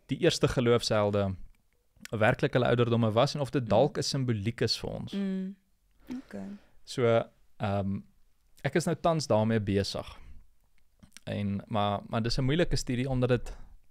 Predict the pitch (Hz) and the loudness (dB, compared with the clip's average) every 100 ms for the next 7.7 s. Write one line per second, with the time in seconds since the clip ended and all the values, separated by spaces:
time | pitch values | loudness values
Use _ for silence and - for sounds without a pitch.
0 | - 170 165 165 - 135 151 117 123 - | -8 -6 -6 -10 -4 -2 0 -2 -2 0
1 | 98 - - 247 - 208 269 359 392 359 | 0 -2 -2 2 2 4 2 2 -4 -6
2 | 311 262 277 254 240 226 233 214 208 - | -6 -8 -8 -6 -6 -2 -2 -2 -6 -6
3 | 202 - 196 180 185 180 180 175 - 170 | -8 -4 -2 -2 -2 -4 -6 -8 -8 -8
4 | 165 160 - - - _ _ _ - - | -8 -10 -14 -20 -20 _ _ _ -20 -20
5 | - - - - _ 139 139 190 196 143 | -20 -20 -20 -20 _ 4 4 6 6 6
6 | 156 214 214 - 156 151 196 160 185 180 | 6 4 0 2 4 4 4 4 2 -2
7 | - 143 123 123 135 107 | -2 2 2 0 0 0